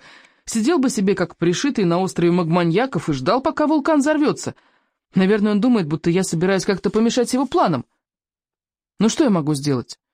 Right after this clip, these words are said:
Не в моих силах отменить извержение вулкана». Старый сморчок на секунду перестал пускать дымные кольца,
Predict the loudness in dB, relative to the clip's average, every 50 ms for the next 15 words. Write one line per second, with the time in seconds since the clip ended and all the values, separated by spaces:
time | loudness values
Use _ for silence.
0 | _ _ 0 2 2 4 2 2 0 -2 -2 -2 0 0 2 0 0 0 2 2
1 | 2 2 2 0 0 0 0 0 2 2 0 0 0 0 0 -2 0 0 0 0
2 | 0 -2 -4 _ _ _ _ _ _ _ _ _ _ _ _ _ _ _ _ _
3 | _ _ _ _ _ _ _ _ -12 -12 -10 -6 -4 -2 -2 -2 -2 -2 -2 -2
4 | -2 -2 -2 -4 -6 -4 -2 -2 -2 0 -2 -4 -4 -2 -2 0 0 0 0 0
5 | 0 0 0 -2 -2 -2 -2 -2 -2 -4 _ -6 -6 -6 -6 -6 -2 0 0 0
6 | -2 -4 -12 -10 -4 0 0 2 2 2 0 -2 -2 -2 -4 -4 -4 -2 -2 -4
7 | -4